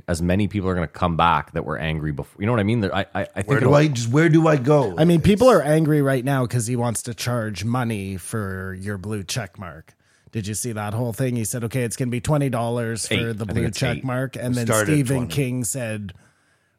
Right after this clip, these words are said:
Speaker 3: "Are you fucking crazy? You should be paying me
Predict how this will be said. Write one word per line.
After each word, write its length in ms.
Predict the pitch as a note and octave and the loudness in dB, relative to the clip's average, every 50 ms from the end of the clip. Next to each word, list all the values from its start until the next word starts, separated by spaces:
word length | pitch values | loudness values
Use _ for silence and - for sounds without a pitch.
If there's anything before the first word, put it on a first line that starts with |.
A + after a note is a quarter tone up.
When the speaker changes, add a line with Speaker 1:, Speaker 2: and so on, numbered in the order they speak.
| _ _ - | _ _ -6
Speaker 3:
"Are 100 | - A#2+ | -2 0
you 140 | C3 A#2+ C3 | 0 0 0
fucking 420 | A#2 - D#3+ C#3+ B2 - C#3 B2+ | 0 0 0 0 0 0 -2 -4
crazy? 400 | A#2 - B2 B2 C3 C3+ A#2 C#3+ | -2 -2 -2 -2 0 0 0 0
You 140 | C#3+ C#3 C3 | 0 0 0
should 160 | A#2+ - A#2+ | -2 -2 -2
be 120 | A#2 B2+ A#2 | -2 -2 -2
paying 440 | - A#2+ B2+ A#2+ A#2 A2 A2 A2 B2 | 0 0 0 0 0 -2 -2 0 2
me 520 | D3 E3+ D#3+ C#3 A#2 A2 G#2+ G2+ G2+ - | 4 4 4 2 2 -2 -4 -6 -6 -10